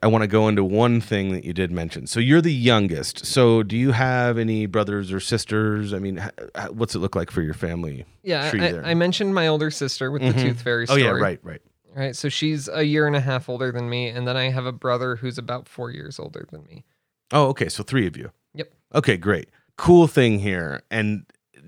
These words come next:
Speaker 1: just because you're like, "Which, which are you?" Have you ever read the Birth Order book?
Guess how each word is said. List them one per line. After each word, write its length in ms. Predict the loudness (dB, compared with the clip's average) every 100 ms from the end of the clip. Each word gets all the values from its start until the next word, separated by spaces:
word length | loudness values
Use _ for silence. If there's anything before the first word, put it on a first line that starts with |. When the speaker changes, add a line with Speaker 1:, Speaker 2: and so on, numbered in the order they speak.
| -6
Speaker 1:
just 200 | -4 -4
because 260 | -2 -2
you're 80 | 0
like, 220 | -2 -4
"Which, 360 | 2 2 2 -6
which 340 | -4 -4 -2 -2
are 140 | -2
you?" 200 | -2 -2
Have 160 | -2 0
you 140 | 2
ever 180 | 2 4
read 300 | 4 2 -2
the 60 | 0
Birth 300 | 2 2 0
Order 220 | 0 0
book? 420 | 2 0 -2 -20